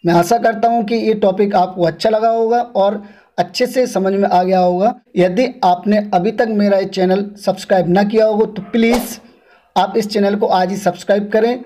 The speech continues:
share करें, like करें, bell icon को push करें। हम मिलते हैं इसी तरीके के और भी interested video के साथ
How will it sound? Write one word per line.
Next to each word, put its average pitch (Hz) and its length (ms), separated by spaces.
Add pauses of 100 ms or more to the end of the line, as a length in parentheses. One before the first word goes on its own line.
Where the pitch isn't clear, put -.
share 208 380
करें, 220 260
like 196 380
करें, 220 340 (400)
bell 190 240
icon 180 320
को 208 160
push 220 280
करें। 240 380 (280)
हम 170 100
मिलते 208 400
हैं 254 320
इसी 202 260
तरीके 208 340
के 208 60
और 185 300
भी 196 100
interested 208 520 (520)
video 202 400
के 220 120
साथ 220 420